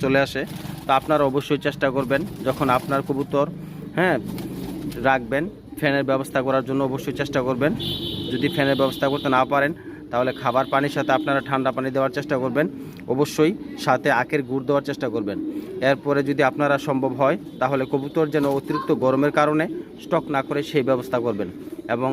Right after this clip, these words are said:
আমি ব্যক্তিগতভাবে নিজে যেন যেই ওষুধটা আমি সবসময় প্রয়োগ করি,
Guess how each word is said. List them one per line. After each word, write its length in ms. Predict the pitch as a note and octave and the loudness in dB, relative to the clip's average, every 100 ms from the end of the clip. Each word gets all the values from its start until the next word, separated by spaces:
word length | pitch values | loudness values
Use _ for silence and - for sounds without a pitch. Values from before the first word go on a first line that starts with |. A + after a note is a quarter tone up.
| - B2 | 0 2
আমি 120 | C#3 B2 | 2 0
ব্যক্তিগতভাবে 1300 | B2+ D3 D3 D3 D3+ D#3+ - - - A2+ C3 C3 C#3+ C3+ | -2 0 0 2 0 0 -12 -18 -12 2 2 4 2 2
নিজে 240 | B2+ D3 F#3+ - - - - B2 | 2 2 2 -4 -14 -16 -8 -2
যেন 120 | B2+ C3 A2+ B2+ | 0 -2 -4 -4
যেই 160 | C3 C#3+ C#3 | 0 2 0
ওষুধটা 240 | D3 C3+ C3 | -2 0 2
আমি 80 | C3+ | 0
সবসময় 320 | C3 - C#3+ C3 | -4 -2 -2 2
প্রয়োগ 180 | C#3+ C3+ | 0 2
করি, 140 | D#3 | 2